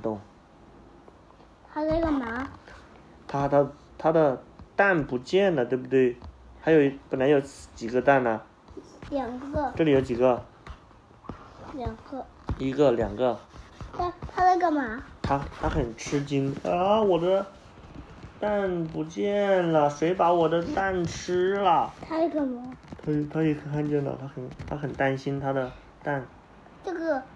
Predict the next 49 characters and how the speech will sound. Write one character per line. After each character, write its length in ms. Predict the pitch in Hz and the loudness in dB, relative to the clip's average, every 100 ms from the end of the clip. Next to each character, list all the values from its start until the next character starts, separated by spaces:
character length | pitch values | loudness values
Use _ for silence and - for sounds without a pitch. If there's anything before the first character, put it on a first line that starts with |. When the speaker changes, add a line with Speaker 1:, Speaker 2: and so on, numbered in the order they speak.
| - | -10
Speaker 2:
无 120 | 302 | -8
齿 120 | 285 | -6
翼 180 | 277 277 | -4 -4
龙 260 | 277 254 254 | -4 -6 -6
在 120 | 269 | -6
笑 360 | 277 - 415 320 | -6 0 2 2
话 160 | 277 240 | 0 -4
他。 260 | - 214 - - - - - | -4 -6 -8 -16 -18 -14 -14
Speaker 1:
嗯， 180 | 110 - - - - - - | -14 -16 -18 -20 -20 -10 0
这 160 | 185 | 2
时 380 | 143 - 101 110 131 - - | 4 2 0 -4 -6 -16 -6
无 160 | 113 151 | -2 0
齿 200 | - 110 | 0 -2
翼 140 | 139 | 0
龙 260 | 139 101 110 | 0 0 -2
回 280 | 131 95 104 | -4 -2 0
来 160 | 101 | 0
了， 240 | 95 95 - - - - - - - | 0 -2 -6 -16 -20 -20 -20 -20 0
他 180 | 160 | 2
发 200 | 165 180 | 6 8
现 200 | 175 190 | 8 4
自 140 | 175 208 | 4 0
己 100 | 160 | 4
的 120 | 143 | 4
蛋 320 | 143 214 175 | 6 8 8
少 400 | 151 - 175 139 | 4 6 8 10
了 120 | 156 | 8
一 160 | 220 185 | 8 6
个， 340 | 170 185 143 - - - - | 8 8 8 0 -18 -20 -2
这 100 | 180 | 2
里 140 | 156 | 4
一 180 | 139 180 | 2 2
个， 140 | 185 180 | 6 8
两 260 | 151 113 | 8 6
个， 100 | 135 | 2
还 140 | 147 185 | 4 6
有 60 | |
一 60 | 160 | 6
个 80 | 175 | 4
不 140 | 156 | 2
见 260 | 196 220 196 | 4 6 8
了， 100 | 190 | 6
对 100 | 170 | 6
不 60 | |
对？ 320 | 156 165 147 - - - - - | 6 4 4 -2 -20 -20 -20 -8
谁 200 | - 147 | 4 6
拿 180 | 147 131 | 8 8
走 140 | 143 | 8
了？ 320 | 123 120 127 | 8 6 4